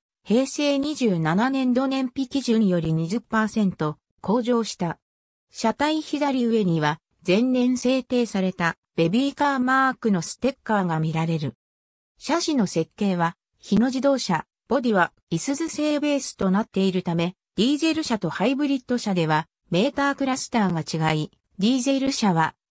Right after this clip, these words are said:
いすゞ製なのに対して、ハイブリッド車は、日野製で、セレガと類似のものを装備する。形式は、以下の通り。二エスジーエイチエル二エー、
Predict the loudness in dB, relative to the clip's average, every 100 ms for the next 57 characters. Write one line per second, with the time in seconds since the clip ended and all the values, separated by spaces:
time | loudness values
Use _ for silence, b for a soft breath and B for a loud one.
0 | -6 -2 -2 -2 -4 -2 -2 0 0 0
1 | 0 0 0 -2 -2 -4 -4 _ _ -2
2 | 0 0 -2 -2 -4 -4 0 0 0 -4
3 | _ -6 0 0 0 -2 0 0 -2 _
4 | _ -4 -2 0 0 -2 -2 -2 -2 0
5 | 0 0 2 2 0 -2 0 0 0 -2
6 | -4 -6 -8 _ _ _ -2 0 0 -4
7 | -2 0 0 -4 _ -8 -4 0 0 0
8 | 0 0 0 -4 _ _ _ _ _ -2
9 | -2 -2 -4 -4 -2 0 2 2 0 -2
10 | 0 0 0 0 -2